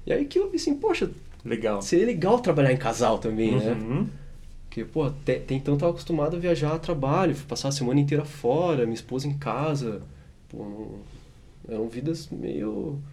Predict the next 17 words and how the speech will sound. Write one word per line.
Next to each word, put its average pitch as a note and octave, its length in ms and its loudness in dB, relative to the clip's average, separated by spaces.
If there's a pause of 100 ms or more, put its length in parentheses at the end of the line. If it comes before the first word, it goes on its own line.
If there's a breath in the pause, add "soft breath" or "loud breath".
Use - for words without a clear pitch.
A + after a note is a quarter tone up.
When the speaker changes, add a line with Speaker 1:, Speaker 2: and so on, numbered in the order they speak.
(140)
Speaker 2:
Uhum. A#2 360 -6 (180)
Speaker 1:
assim, C#3+ 200 2
desconectadas D3 760 2
nesse A#2+ 180 0
sentido A2+ 320 -6
profissional, A2 460 -4
né? G#2 100 -8 (960 loud breath)
E A#2+ 60 2
aí B2+ 80 6
eu D3 40 4
pensei, F3+ 240 0
"Cara, F3+ 220 4
o - 20 -2
casamento D3+ 680 6
é - 20 4
um A#3+ 40 4
negócio G#3+ 920 -2